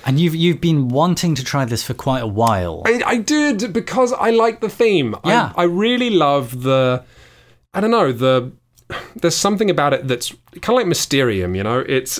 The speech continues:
Speaker 2: it's evocative without being geeky, you know?
Speaker 1: Yeah.
Speaker 2: It's an interesting theme with loads of colour and heart. Um, th-, without sort of, like, ever being, like, off-putting in
Speaker 1: No,
Speaker 2: a way
Speaker 1: it's
Speaker 2: that,
Speaker 1: rela-,
Speaker 2: like
Speaker 1: it's relatable.
Speaker 2: Yeah,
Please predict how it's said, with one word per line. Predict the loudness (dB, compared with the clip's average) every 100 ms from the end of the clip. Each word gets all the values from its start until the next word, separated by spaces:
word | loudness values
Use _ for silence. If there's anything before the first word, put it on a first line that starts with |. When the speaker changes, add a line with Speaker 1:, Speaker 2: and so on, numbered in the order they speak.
| -6
Speaker 2:
it's | -6 -6 -10 -8
evocative | -4 -2 0 0 0 0 0 0
without | 0 -2 -2
being | -2 -2 -2 -4
geeky, | -4 -6 -8 -14 -12 -12
you | -4
know? | 0 0
Speaker 1:
Yeah. | 0
Speaker 2:
It's | -2 -2
an | -2
interesting | 0 0 0 -2 -2
theme | -2 0 0 0
with | 0
loads | 2 2 0
of | -4 -8
colour | -8 -2 -2 -2
and | -6
heart. | -6 -6 -4 -6 -10 -20 -20 -20 _ _
Um, | -4 -2 0 -2 -4
th-, | -6 -8 -8 -16 -8 -2
without | 0 2 0 -2 -4
sort | -6 -4
of, | 0
like, | 0 -2 -6 -18 -8
ever | -4 -2
being, | 0 0 0
like, | 0 -2
off-putting | -4 -2 0 2 2 2
in | 2
Speaker 1:
No, | 2
Speaker 2:
a | 2
way | 0
Speaker 1:
it's | 0
Speaker 2:
that, |
Speaker 1:
rela-, | 0
Speaker 2:
like | 0 0
Speaker 1:
it's | -2 0
relatable. | 0 2 0 -2 -2 -4 -6 -2
Speaker 2:
Yeah, | 0